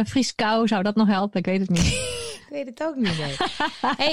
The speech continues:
Speaker 2: en wil je,
Speaker 1: Nee, man.
Speaker 2: wil je mensen nog wat meegeven in deze tijd? Dat je denkt, nou,
Speaker 1: Oh.
Speaker 2: een bepaalde inspiratie, of dat je denkt, nou,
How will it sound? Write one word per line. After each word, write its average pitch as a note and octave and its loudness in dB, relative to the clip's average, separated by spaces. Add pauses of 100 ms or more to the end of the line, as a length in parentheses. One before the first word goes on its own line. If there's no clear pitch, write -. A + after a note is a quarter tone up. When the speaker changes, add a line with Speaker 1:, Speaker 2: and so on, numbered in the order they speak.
Speaker 2:
en F4 0
wil F#4+ 2
je, G4 4
Speaker 1:
Nee, F#4 0
man. - 0
Speaker 2:
wil F#4 4
je F#4 2
mensen F4 2
nog E4+ 0
wat D#4 0
meegeven G3+ 0
in F#3 -2
deze E3 -2
tijd? D3+ -4 (320)
Dat A#3 -8
je A#3+ -4
denkt, A3+ 2
nou, B3 4
Speaker 1:
Oh. - -18 (400)
Speaker 2:
een G#3+ -8
bepaalde F#3+ -2
inspiratie, F3+ -2
of D#3+ -6
dat E3+ -4
je F#3+ -6
denkt, E3+ -2
nou, D#3+ -2